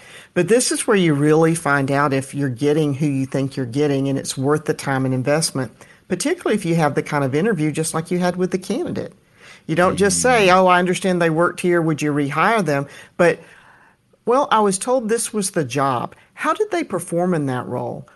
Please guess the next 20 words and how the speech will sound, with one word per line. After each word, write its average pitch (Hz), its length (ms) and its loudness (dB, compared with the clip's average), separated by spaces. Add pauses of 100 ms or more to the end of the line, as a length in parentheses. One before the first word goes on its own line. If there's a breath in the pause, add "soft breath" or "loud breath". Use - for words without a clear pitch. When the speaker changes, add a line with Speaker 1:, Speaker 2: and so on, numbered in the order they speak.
Speaker 1:
What 196 160 2
did 202 180 0
you 208 80 0
see 202 260 0
as 190 140 0
the 185 120 0
highlights? 170 720 0
Can 196 240 2
you 196 80 4
give 214 220 2
me 220 180 2
an 202 80 2
example 165 720 2
of 143 140 0
when 156 140 0
they 151 120 0
exceeded 165 500 0
a 147 40 -4
customer's 147 540 -4
expectations? 139 1040 -4